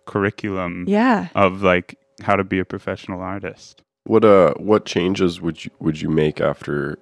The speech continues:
Speaker 3: after coming to that realization, or how would you, how would you, like, um, how would you take something like that on board, your business?
Speaker 2: Um, you mean if you were to try to take your art and to make, make a living off of it?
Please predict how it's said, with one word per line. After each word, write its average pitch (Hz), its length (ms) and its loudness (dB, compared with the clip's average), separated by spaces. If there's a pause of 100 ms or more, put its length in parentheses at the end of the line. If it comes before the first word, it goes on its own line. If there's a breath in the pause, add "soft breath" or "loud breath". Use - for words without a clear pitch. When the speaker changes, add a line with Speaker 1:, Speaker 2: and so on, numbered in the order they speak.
Speaker 3:
after - 260 -8
coming 78 240 -4
to 78 60 -2
that 76 180 -2
realization, 76 720 -4
or 71 120 -6
how 78 180 -2
would 76 180 -4
you, 78 280 -6 (580 soft breath)
how 80 100 -4
would 78 200 -6
you, 78 320 -6 (340)
like, - 440 -10 (140)
um, - 420 -16 (440)
how 90 80 -4
would 78 140 -6
you 80 100 -10
take - 300 -10
something 76 340 -6
like 73 200 -4
that 71 200 0
on 71 160 -4
board, 73 340 -4 (840)
your 73 100 -10
business? 78 560 -14 (320)
Speaker 2:
Um, 269 240 2
you 247 120 0
mean 247 180 4
if 214 140 -6
you 208 120 0
were 202 160 -2
to 185 560 -6
try 190 220 -4
to 185 100 -4
take - 280 -10
your 185 160 -4
art 175 340 -4
and 175 320 -6
to 190 160 -8
make, 175 220 -8 (120)
make 175 180 -6
a - 40 -6
living 175 320 -6
off 185 220 -8
of 196 120 -8
it? 208 200 -6